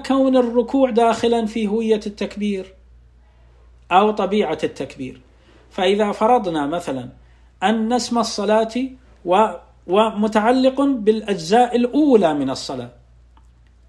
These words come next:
والأمر تعلق بهذه الأجزاء الأولى مقيدة بجزء رابع،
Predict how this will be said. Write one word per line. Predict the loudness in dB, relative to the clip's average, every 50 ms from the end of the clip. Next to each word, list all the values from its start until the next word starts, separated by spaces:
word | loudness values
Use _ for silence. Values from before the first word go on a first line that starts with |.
| _ _ _ _ _ _ _ _ _ _
والأمر | 2 2 2 2 2 2 2 4 4 2 0 -4 -6 -10 -16 -20 _ _ _ _ _ _ _ _ _ _ _ _ _ _
تعلق | 0 2 4 4 2 2 2 0 0 0 0 0 -2
بهذه | -2 0 -2 0 2 2 2 2 2 2 2
الأجزاء | 2 2 0 -2 0 2 2 2 2 4 2 0
الأولى | -2 0 0 0 0 2 2 2 2 2 2 -2 -6 -10 -18 _ _ _
مقيدة | -6 -6 0 4 4 4 6 4 2 2 2 0 0 0 0
بجزء | 0 0 -2 -2 -4 -6 -4 -6 -6
رابع، | -4 -2 0 0 0 -2 -2 -6 -6 -8